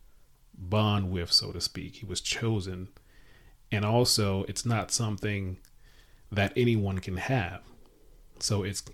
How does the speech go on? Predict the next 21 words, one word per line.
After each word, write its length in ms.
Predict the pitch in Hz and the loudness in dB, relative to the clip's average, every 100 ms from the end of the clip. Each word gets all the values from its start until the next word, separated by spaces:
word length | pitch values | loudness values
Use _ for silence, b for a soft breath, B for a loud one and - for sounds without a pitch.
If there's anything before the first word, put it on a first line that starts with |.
| - | -6
it's 220 | 98 - | -4 -2
within 520 | 98 - - 110 117 | -4 -4 -2 2 2
him. 360 | 92 123 123 110 | 2 2 2 0
It 120 | 87 | -4
kind 180 | - 90 | -8 -10
of 160 | 87 | -6
bonds 360 | 104 107 110 113 | -2 0 0 0
with 180 | 107 - | -4 -2
him. 200 | 110 101 | 0 0
They 100 | 92 | -2
become 500 | 95 - 95 92 - - | -4 -6 -6 -6 -8 -6
symbiote, 880 | - 110 98 92 95 117 - - - - - - - - - | -2 -2 -2 -2 0 0 -2 -8 -14 -18 -20 -20 -20 -20 -6
so 180 | - | -2
to 80 | 127 | 0
speak. 460 | 120 - 131 - - b b b b b b b b b b | 0 -2 -4 -4 -16 b b b b b b b b b b
And 540 | 107 98 98 95 95 - - b b b b b b b b - | 0 0 0 -4 -6 -12 -20 b b b b b b b b -14
it, 500 | - 104 101 - - - - - - - - - - - - | -4 -2 -2 -4 -8 -8 -20 -20 -20 -20 -20 -20 -20 -16 -4
they, 160 | 113 | -2
co-, 220 | 107 - - | -2 -6 -8
they 220 | 113 113 113 | -4 -2 -2
become, 840 | - 131 - 160 156 147 139 127 113 | -4 -4 -2 0 2 4 4 2 -4